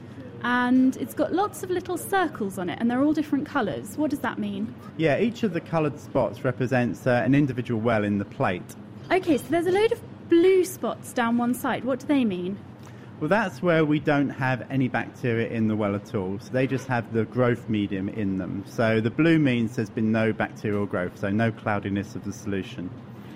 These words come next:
Speaker 1: So what you're looking for is one of the other spots that has bacteria in it but has a different medium to be blue as well, 'cause that would mean the bacteria hadn't grown.
Speaker 2: That's correct. And at the moment they're green in colour, which means there's, uh, a lot of growth.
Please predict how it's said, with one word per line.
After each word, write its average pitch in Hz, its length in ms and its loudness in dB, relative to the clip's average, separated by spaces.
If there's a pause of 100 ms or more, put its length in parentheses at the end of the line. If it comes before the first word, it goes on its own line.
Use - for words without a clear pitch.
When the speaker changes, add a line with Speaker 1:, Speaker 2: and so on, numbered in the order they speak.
(100)
Speaker 1:
So - 200 2
what 311 180 2
you're 294 100 6
looking 294 380 4
for 202 240 -4
is 208 160 -6
one 269 160 6
of 247 80 0
the 247 180 -4
other 262 280 2
spots - 580 -10
that - 100 -10
has 294 320 -2
bacteria 214 640 -4
in 196 80 -6
it - 180 -8
but - 140 -10
has 220 320 -2
a 214 40 -6
different 202 340 -4
medium 240 680 2 (220)
to 277 100 2
be 226 140 2
blue 226 300 4
as 202 140 -4
well, 220 320 0
'cause 208 160 -10
that 214 160 -2
would 214 80 -8
mean 208 180 0
the 208 60 -2
bacteria 202 540 -6
hadn't 196 300 -6
grown. 120 500 -6
Speaker 2:
That's 156 240 0
correct. 120 500 0
And 131 100 4
at 143 120 2
the 139 60 2
moment 135 440 4
they're 123 380 2
green 160 260 6
in 139 140 4
colour, 104 260 0
which 107 220 -2
means 113 220 2
there's, 110 260 2
uh, 107 160 4 (280)
a 120 60 0
lot 135 240 2
of 117 140 -4
growth. 110 420 2